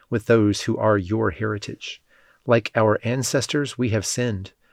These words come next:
We have done wrong. We have acted wickedly. Our ancestors in Egypt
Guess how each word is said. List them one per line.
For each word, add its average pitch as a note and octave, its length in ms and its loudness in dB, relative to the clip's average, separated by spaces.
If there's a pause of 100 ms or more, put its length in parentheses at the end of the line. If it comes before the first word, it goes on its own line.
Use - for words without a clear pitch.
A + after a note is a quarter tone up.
(140)
We C3 100 4
have A2+ 100 4
done A#2+ 180 2
wrong. A2 460 2
We B2 80 2
have G#2 120 2
acted A2+ 360 -2
wickedly. G2 540 -4 (460)
Our A2+ 260 6
ancestors A#2 640 0
in A2+ 180 -6
Egypt B2 480 -6